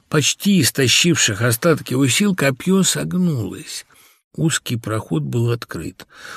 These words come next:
Он протискался сквозь него, садив себе плечи, локти, обнаженные колени, пробрался сквозь кусты и остановился перед стеной. Все было тихо.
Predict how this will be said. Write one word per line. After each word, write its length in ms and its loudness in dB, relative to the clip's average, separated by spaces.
Он 280 2
протискался 1000 -2
сквозь 360 -2
него, 260 0
садив 460 -2
себе 220 -2
плечи, 440 0
локти, 440 0
обнаженные 720 0
колени, 540 2
пробрался 680 -2
сквозь 360 -8
кусты 520 -6
и 140 0
остановился 1000 -6
перед 280 -8
стеной. 680 -8
Все 280 0
было 300 2
тихо. 720 -2